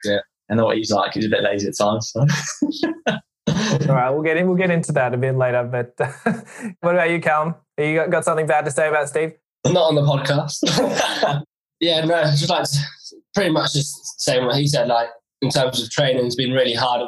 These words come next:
Speaker 1: recently. We've had a lot of time since our last tournament to work on a lot of things and get ready for these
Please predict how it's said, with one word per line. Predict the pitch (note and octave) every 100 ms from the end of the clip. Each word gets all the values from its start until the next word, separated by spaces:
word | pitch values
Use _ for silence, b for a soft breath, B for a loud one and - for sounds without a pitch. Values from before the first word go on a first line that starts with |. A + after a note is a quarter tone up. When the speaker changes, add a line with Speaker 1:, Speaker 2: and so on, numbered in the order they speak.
| -
Speaker 1:
recently. | B2 A#2 - A#2+ A#2+ B2 A#2+ _ -
We've | A#2+
had | D#3
a | C3+
lot | D3 -
of |
time | - C#3+ C3+ B2+ A#2 - _ -
since | - B2 C3
our | A#2+
last | B2 A#2+ -
tournament | B2+ A#2 A2
to | - A#2 A2+
work | B2 A#2+ B2
on |
a | A#2
lot | B2
of | - -
things | A#2 A#2 A2+
and | A2
get | A#2
ready | A#2 A#2 A2+
for |
these | A2